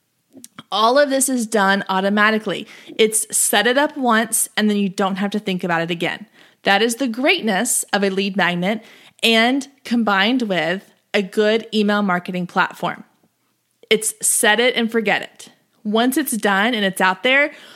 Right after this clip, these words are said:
all you have to do is keep marketing that free download link. So posting to your social media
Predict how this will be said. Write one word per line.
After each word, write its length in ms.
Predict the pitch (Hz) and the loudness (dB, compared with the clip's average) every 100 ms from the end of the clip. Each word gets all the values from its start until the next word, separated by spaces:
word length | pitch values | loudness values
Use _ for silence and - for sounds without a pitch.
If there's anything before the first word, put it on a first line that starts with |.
| - _ - | -20 _ 0
all 240 | 214 240 | 2 2
you 220 | 254 277 | 2 0
have 220 | 262 254 240 | 2 0 0
to 100 | 233 | -2
do 200 | 220 247 | 0 0
is 140 | 240 - | -2 -4
keep 220 | - - | -6 0
marketing 540 | 208 208 233 220 208 | 2 2 2 2 2
that 220 | 190 - | 0 -2
free 240 | - 202 202 | -6 -4 -2
download 460 | 196 190 190 185 | 0 0 0 0
link. 480 | 180 175 - - - _ _ _ _ - | -2 -4 -6 -16 -20 _ _ _ _ -6
So 160 | - 226 | -2 0
posting 520 | - 269 269 311 294 | 0 0 0 -2 -2
to 140 | - | -2
your 120 | 254 | -2
social 380 | 262 254 233 254 | 0 0 0 -2
media 540 | 233 247 233 220 208 | -2 -2 0 2 2